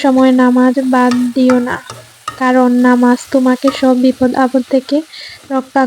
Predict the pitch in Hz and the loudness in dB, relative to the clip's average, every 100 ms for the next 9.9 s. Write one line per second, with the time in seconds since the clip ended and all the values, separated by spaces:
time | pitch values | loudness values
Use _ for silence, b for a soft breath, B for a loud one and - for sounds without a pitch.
0 | 262 254 254 269 - _ - - 254 254 | 0 0 0 -4 -8 _ -14 -6 0 0
1 | 247 269 247 254 247 262 302 _ _ - | 0 0 0 2 2 0 -2 _ _ -12
2 | 254 262 254 262 247 269 285 285 - 262 | -8 -4 -2 -2 0 0 0 0 0 0
3 | 262 - - 226 - _ _ _ _ _ | 0 -2 -6 -6 -8 _ _ _ _ _
4 | - 262 262 254 247 262 247 240 240 240 | -6 0 2 4 2 2 2 2 2 -2
5 | - _ 262 262 262 254 254 254 254 262 | -6 _ -4 -2 0 0 0 -2 0 0
6 | - 262 254 254 247 262 247 240 240 - | 0 2 2 0 -2 0 0 0 -2 -4
7 | 254 247 254 262 254 247 247 254 - 254 | -4 -2 -2 0 0 2 2 0 0 -4
8 | - 254 254 247 247 247 254 - 269 254 | 0 0 0 0 0 0 -2 -4 -4 -2
9 | 247 247 254 - 262 254 247 - | 0 0 -2 -2 0 2 0 -2